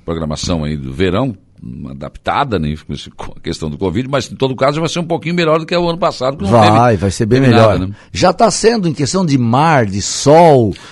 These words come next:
Speaker 1: Ah, o Campo
Speaker 2: Bah,
Speaker 1: Caribe,
Speaker 2: mara-,
Speaker 1: o Arroio de Silva, né?
Speaker 2: mar-, ontem
Speaker 1: Que lindo, hein?
Speaker 2: saí da prefeitura, era quase seis horas da tarde, cheguei em casa, botei um calçãozinho, subi na bicicleta velha, fui pra praia. Cheguei lá, tinha uma senhora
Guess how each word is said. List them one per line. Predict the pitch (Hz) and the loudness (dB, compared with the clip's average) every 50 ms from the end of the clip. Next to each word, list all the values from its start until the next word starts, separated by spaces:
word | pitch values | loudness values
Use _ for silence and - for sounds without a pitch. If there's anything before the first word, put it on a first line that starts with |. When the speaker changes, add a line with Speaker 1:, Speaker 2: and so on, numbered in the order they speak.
| - - | -20 -14
Speaker 1:
Ah, | - 123 117 92 | -10 -6 -4 -4
o | 82 | -4
Campo | - - 156 170 | 0 2 4 4
Speaker 2:
Bah, | 185 185 170 - | 4 4 4 4
Speaker 1:
Caribe, | - 123 131 143 | 4 4 6 6
Speaker 2:
mara-, | 151 170 - - 110 | 6 6 6 6 6
Speaker 1:
o | 104 | 6
Arroio | - 107 110 | 4 4 2
de | 98 - - | 2 0 -2
Silva, | - 117 110 101 98 | -2 0 0 2 2
né? | 113 131 | 2 4
Speaker 2:
mar-, | 147 156 156 - | 4 4 4 4
ontem | - 160 180 202 214 208 208 190 - | 6 6 6 6 6 4 4 4 4
Speaker 1:
Que | 143 | 4
lindo, | 127 101 87 80 | 4 2 2 -2
hein? | 73 | -4
Speaker 2:
saí | 69 - 139 147 165 | -2 0 0 2 2
da | 165 165 | 2 0
prefeitura, | 123 110 147 143 - 175 175 175 | 0 -2 -2 -2 0 2 4 4
era | 165 147 | 2 2
quase | - - 160 175 165 139 | 2 2 2 2 2 0
seis | - 165 165 147 | 0 0 2 4
horas | 165 165 143 | 4 4 4
da | 143 139 | 2 0
tarde, | 107 160 170 156 131 | 0 0 0 0 0
cheguei | 160 156 | 0 -2
em | 143 110 | -2 0
casa, | 135 151 156 175 165 151 - - - - - - - - | 2 4 4 4 2 0 -4 -10 -16 -20 -20 -20 -20 -6
botei | - 117 120 98 156 175 | -2 -2 0 2 2 2
um | 175 | 2
calçãozinho, | - 170 160 135 127 139 139 131 170 185 151 | 4 4 4 4 4 2 2 2 0 0 -2
subi | - 151 143 165 | -2 -2 0 2
na | 175 175 | 2 2
bicicleta | 151 123 - 147 165 160 170 156 | 0 0 0 0 0 2 2 4
velha, | 139 147 - - 190 175 196 - - _ _ _ _ _ _ _ _ | 4 6 6 6 6 4 0 -2 -6 _ _ _ _ _ _ _ _
fui | - - 185 | -2 0 4
pra | 175 185 | 4 4
praia. | 151 170 165 143 117 87 - - _ _ _ _ _ _ _ | 4 6 4 4 4 2 -2 -8 _ _ _ _ _ _ _
Cheguei | - 110 117 | -4 -2 0
lá, | 127 151 156 | 2 2 2
tinha | 151 143 - 160 160 | 2 0 -2 -2 0
uma | 160 147 | 0 -2
senhora | - - 156 156 165 170 156 139 | -2 -2 0 2 2 2 2 0